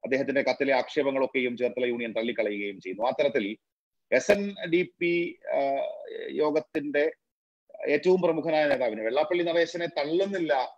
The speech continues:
എസ് എൻ ഡി പി യൂണിയൻ എന്ന് തന്നെയാണോ മനസ്സിലാക്കേണ്ടത്? എസ് എൻ ഡി പി യൂണിയന്റെ വ്യക്തമായ ഒരു പിന്തുണ ഈ വിഷയത്തിൽ വെള്ളാപ്പള്ളി നടേശന് ഉണ്ട് എന്ന് നിങ്ങൾ കരുതുന്നുണ്ടോ?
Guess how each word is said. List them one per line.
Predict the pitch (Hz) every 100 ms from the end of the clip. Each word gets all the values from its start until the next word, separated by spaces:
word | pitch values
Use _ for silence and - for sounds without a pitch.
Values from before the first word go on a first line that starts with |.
| _ _ -
എസ് | 135 170
എൻ | 165
ഡി |
പി | 156 151
യൂണിയൻ | 147 151 139
എന്ന് | 143 139
തന്നെയാണോ | 139 135 131 120 95
മനസ്സിലാക്കേണ്ടത്? | 120 127 139 120 120 101 98 101
എസ് | -
എൻ | 165
ഡി |
പി | 165
യൂണിയന്റെ | 175 170 160 156 147 - _ _ 139
വ്യക്തമായ | 139 165 160 156
ഒരു | 151 -
പിന്തുണ | 165 185 185 156 143
ഈ | 143
വിഷയത്തിൽ | 135 - 135 127 120 - _ _
വെള്ളാപ്പള്ളി | 127 147 156 151
നടേശന് | 143 139 139 135
ഉണ്ട് | 131 139 143
എന്ന് | 135 131
നിങ്ങൾ | 127 135
കരുതുന്നുണ്ടോ? | 131 131 147 143 147